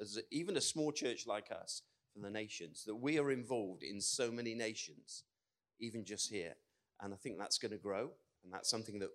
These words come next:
needs to grow. So I want them to pray for us, um, that they will instill that more and more, that blessing that they have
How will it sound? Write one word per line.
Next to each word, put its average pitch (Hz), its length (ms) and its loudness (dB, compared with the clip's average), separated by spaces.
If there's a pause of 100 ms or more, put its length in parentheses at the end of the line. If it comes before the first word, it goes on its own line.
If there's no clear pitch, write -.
(180)
needs 117 380 -2
to 110 80 -12
grow. 120 280 0 (480)
So 107 180 2
I 107 40 4
want 120 220 0
them 120 260 4
to - 100 0
pray 110 240 2
for 104 200 -2
us, - 440 -2 (340)
um, 95 300 -6 (380)
that 98 180 -6
they 101 100 -2
will 95 180 -4 (220)
instill 110 560 2
that 87 200 -2 (140)
more 98 320 -4
and 92 120 -8
more, 92 180 -6
that 90 180 -4
blessing 92 440 -4
that 82 140 -6
they 104 220 0
have 65 180 -10